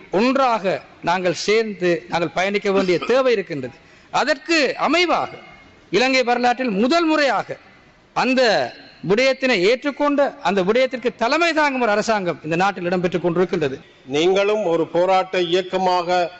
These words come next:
Speaker 2: இருந்து மாறி வந்த அந்த சந்தர்ப்பம் இப்பொழுது நாங்கள் நினைவு கூறுகின்றோம். ஆகவே அந்த போராட்ட இயக்கம் என்ன, ஒரு இனத்திற்கு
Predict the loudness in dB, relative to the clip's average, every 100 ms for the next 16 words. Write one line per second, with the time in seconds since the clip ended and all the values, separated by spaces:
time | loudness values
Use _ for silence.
0 | -20 -4 0 2 2 2 0 2 2 2
1 | 2 2 2 0 -4 -10 -6 -4 -4 -2
2 | -2 -2 -2 -4 -6 -8 -20 -20 _ -6
3 | -2 0 2 2 2 2 0 -2 -6 -2
4 | 0 0 0 0 0 0 2 2 0 -2
5 | -16 _ _ -2 0 2 2 2 0 0
6 | 2 4 2 2 -2 2 0 0 -2 -2
7 | -6 -4 -2 0 -2 -4 -6 -2 0 2
8 | 2 0 -2 -6 -4 0 0